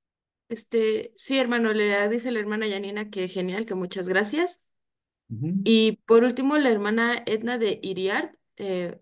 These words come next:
Speaker 1: pregunta que si esta acción de tableros es solo para los revisores.
Speaker 2: Eh, no, también es para indexación. ¿Por qué? Porque también esta vista, eh, ya sea de cementerios o lista de,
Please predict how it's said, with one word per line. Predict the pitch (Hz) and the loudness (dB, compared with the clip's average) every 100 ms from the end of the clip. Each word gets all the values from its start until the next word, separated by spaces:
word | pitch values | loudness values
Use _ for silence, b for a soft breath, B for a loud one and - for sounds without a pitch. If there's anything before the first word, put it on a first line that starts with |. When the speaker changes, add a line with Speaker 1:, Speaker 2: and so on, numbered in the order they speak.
| _ | _
Speaker 1:
pregunta | 208 196 214 226 247 254 | -2 0 0 0 -2 -2
que | 208 | -2
si | 220 226 | 2 0
esta | 220 254 | 0 -6
acción | 254 220 | -4 -4
de | 214 | -4
tableros | 214 190 185 202 254 - - | -2 -2 0 -2 -4 -6 -4
es | 196 202 | -4 0
solo | 220 220 220 | 0 0 0
para | 190 165 | 0 2
los | 156 | 0
revisores. | 160 156 160 160 143 - - _ _ _ _ _ _ _ _ _ | -2 -4 -4 -8 -10 -16 -20 _ _ _ _ _ _ _ _ _
Speaker 2:
Eh, | 107 101 101 101 101 98 98 - - _ _ _ _ _ _ _ - | -6 -4 -2 -2 -2 -2 -4 -8 -16 _ _ _ _ _ _ _ -8
no, | 127 170 127 | -4 -4 -4
también | 139 170 | -4 -4
es | 170 | -4
para | 156 147 | -2 -2
indexación. | 135 135 120 151 131 131 - _ _ | -2 -4 -8 -8 -10 -12 -18 _ _
¿Por | - 123 | -4 -2
qué? | - 143 98 - - | 2 0 0 -8 -8
Porque | 110 110 | -4 -4
también | 120 131 135 | 0 0 2
esta | 139 131 135 | 0 -2 0
vista, | 135 135 139 143 202 - _ _ _ _ | 0 -2 -4 -6 -6 -12 _ _ _ _
eh, | 101 101 98 98 95 98 - | -4 -2 2 2 0 -4 -6
ya | 107 | -4
sea | 104 117 | -2 0
de | 117 | 0
cementerios | 113 101 98 98 113 117 117 113 113 113 113 113 | -2 -2 -2 0 0 0 0 0 0 -2 -4 -6
o | 101 98 95 95 | -6 -4 -4 -4
lista | 98 110 101 - 110 | -2 -2 -2 -4 -2
de, | 98 98 - - - | 0 0 0 -6 -10